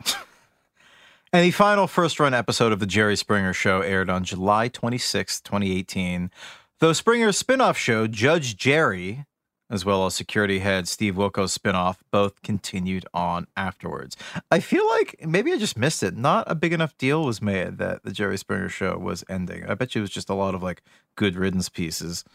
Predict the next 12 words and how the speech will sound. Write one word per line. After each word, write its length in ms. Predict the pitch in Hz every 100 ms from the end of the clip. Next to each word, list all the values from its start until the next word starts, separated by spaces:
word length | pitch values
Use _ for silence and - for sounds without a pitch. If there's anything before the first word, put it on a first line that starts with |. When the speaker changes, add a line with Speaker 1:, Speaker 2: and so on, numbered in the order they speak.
| _ _ _ _ _ _ _ -
Speaker 1:
Yeah, 420 | 156 156 139 127 120 -
yeah. 360 | 107 98 98 95
I 80 | 147
mean, 200 | 175 175
he 320 | 156 208 254
had 200 | 262 175
started 320 | - - 175
a 60 | 113
podcast 800 | - 98 107 - 123 139 151 -
since 300 | - 127 -
twenty 260 | - 139
fifteen. 580 | 127 127 - 123 131 151